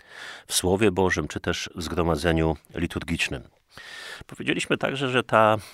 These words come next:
obecność jest całkowicie darmowa, bezinteresowna, że Chrystus jest obecny, bo pragnie z nami spotykać się, pragnie z nami spożywać Paschę, na którą najpierw zaprosił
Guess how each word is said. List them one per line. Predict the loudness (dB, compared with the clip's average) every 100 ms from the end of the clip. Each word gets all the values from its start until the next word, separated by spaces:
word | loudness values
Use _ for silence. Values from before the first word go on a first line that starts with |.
| -6
obecność | 0 0 2 2 0 0 2
jest | 2 0 -4 2
całkowicie | 2 2 -2 -2 2 4 4 2 -4
darmowa, | 2 4 4 4 4 0 -2 _
bezinteresowna, | -4 0 0 0 0 0 0 0 -2 -4 -8 _ -20 -18 -18 -18 -20 _ -2
że | 4 6 6 2
Chrystus | -2 -2 0 0 2
jest | 2 4
obecny, | 2 2 0 4
bo | 6 8 6 -2 -20 2
pragnie | 4 6 4 2
z | 4
nami | 4 6 4 2 -8
spotykać | -8 -2 0 0 0 -2 -2
się, | -4
pragnie | 0 0 0 0
z |
nami | 4 4 4 2 _ -20 -18 -14 -6
spożywać | 0 4 6 6 6 4 -2 -6 _ _ _ 6
Paschę, | 6 6 2 -2
na | -2
którą | 0 2 2 -2 _ _ -2
najpierw | -2 0 -2
zaprosił | -2 -2 -2 0 -2